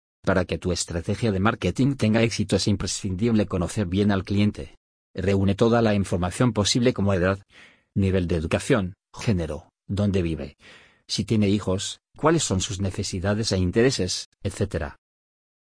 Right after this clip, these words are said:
Al crear el perfil puedes definir cómo comunicarte con ellos. Crear contenido y promociones que atrapen su atención. Define los objetivos. Piensa para qué quieres crear una comunidad de marca,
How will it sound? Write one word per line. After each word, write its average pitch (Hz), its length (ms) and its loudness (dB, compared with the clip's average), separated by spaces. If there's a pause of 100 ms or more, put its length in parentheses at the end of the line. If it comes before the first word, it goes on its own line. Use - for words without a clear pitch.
(540)
Al 95 140 -4
crear 98 280 0
el 87 120 -2
perfil 92 380 -2
puedes 110 300 2
definir 104 400 -2
cómo 104 200 2
comunicarte 98 600 -2
con 80 160 -4
ellos. 69 420 -8 (520)
Crear 98 320 2
contenido 98 500 0
y 87 80 -2
promociones 95 580 2
que - 100 -8
atrapen 95 420 -2
su 104 160 0
atención. 76 580 -6 (580)
Define 98 380 0
los 95 200 -2
objetivos. 80 760 -8 (560)
Piensa 127 360 2
para 87 200 -2
qué 117 140 -2
quieres 87 300 -4
crear 92 340 2
una 90 180 2
comunidad 90 400 0
de 95 100 0
marca, 82 440 -4